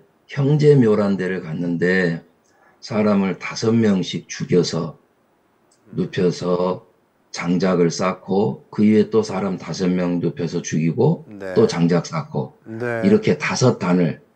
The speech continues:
Speaker 1: 그럼 스물다섯 명을 학살하는 겁니다. 그렇게 옆으로 다섯 단,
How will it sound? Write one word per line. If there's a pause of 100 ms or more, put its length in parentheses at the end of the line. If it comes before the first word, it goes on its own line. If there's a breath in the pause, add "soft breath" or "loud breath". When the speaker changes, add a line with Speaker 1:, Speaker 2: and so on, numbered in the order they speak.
Speaker 1:
그럼
스물다섯
명을
학살하는
겁니다. (720 loud breath)
그렇게
옆으로
다섯
단,